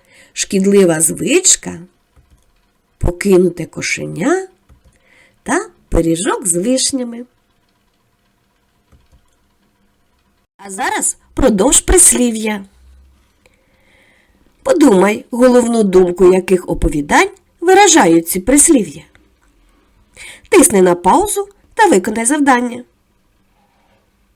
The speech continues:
Давай перевіримо. Не одяг красить людину, а добрі діла. Це прислів'я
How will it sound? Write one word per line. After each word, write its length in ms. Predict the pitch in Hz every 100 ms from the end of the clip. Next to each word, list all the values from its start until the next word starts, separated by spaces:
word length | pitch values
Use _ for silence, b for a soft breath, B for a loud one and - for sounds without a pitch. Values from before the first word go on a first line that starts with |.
| _ _ _ _ b b b b
Давай 420 | 233 202 185 208
перевіримо. 680 | 294 285 269 277 214 160 - _ _ _ _ _ _ _ _ _ _ _ _ _ _ _ -
Не 260 | 196 190 -
одяг 460 | 156 165 254 403
красить 460 | - 311 233 247 262
людину, 640 | 285 277 254 185 156 - - _
а 420 | 170 175 202 320 415 _ _ _ _ _ _ _ _ _ _ _
добрі 460 | 320 302 277 254 233
діла. 540 | 247 240 226 196 - - _ _ _ _ _ _ B B B B B B
Це 180 | - 196
прислів'я 760 | 180 175 - 165 381 330 202